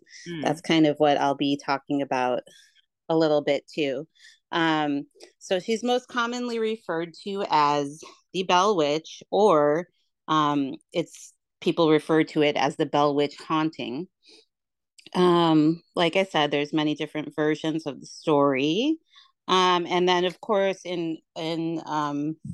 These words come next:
Speaker 2: in accordance with that, there's a lot of books, movies, and even theatrical plays that have been written
Speaker 1: Wow.
Speaker 2: about the legend of the Bell Witch. Yeah, I would like to, um,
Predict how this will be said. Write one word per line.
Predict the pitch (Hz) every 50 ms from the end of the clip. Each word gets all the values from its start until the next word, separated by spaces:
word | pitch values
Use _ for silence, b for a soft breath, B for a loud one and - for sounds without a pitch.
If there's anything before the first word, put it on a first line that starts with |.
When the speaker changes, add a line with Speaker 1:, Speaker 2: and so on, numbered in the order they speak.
| - - - - _ - _ _ _ _ _ _ _ _ -
Speaker 2:
in | 175 170 165 160 170 165 165 -
accordance | 180 175 - - 196 185 185 185 175 165 -
with | 170 165 -
that, | 196 208 208 185 175 165 - -
there's | 175 175 175 165 156 156 156 151 143 - - - b b b b b b _
a | - 185
lot | 180 170 170 160 160 156
of | 151 139 135 -
books, | - 165 160 175 196 202 - - - - - _ -
movies, | 160 170 165 165 165 156 170 170 170 175 175 170 165 -
and | 151 151 151 151 156 143
even | 147 160 165 156 170 165 170 175
theatrical | - 180 170 160 143 143 143 - 156 156 - - - - -
plays | - 156 175 190 139 - - - - - - - B B B B _
that | - 156 143 151
have | 156 117 - _
been | - 143 147
written | 139 143 - - - 117 123 - - - _ _ _ _ _ _ _ _
Speaker 1:
Wow. | 160 151
Speaker 2:
about | 143 143 139 135 135 135 -
the | - 151
legend | 156 151 143 143 - 139 139 139 151 -
of | 127 156 160 156 147 - _
the | 175
Bell | 151 - 165 151 143 143 131
Witch. | 139 131 135 139 - _ - - - - - - _ _ _ _ _ B B B B B B B _
Yeah, | _ 151 151 156 160 139 135 135 127 147 151 160
I | - 165
would | 180 190 190 196
like | 196 196 190 _ - -
to, | 202 170 160 151
um, | 151 147 143 151 147 151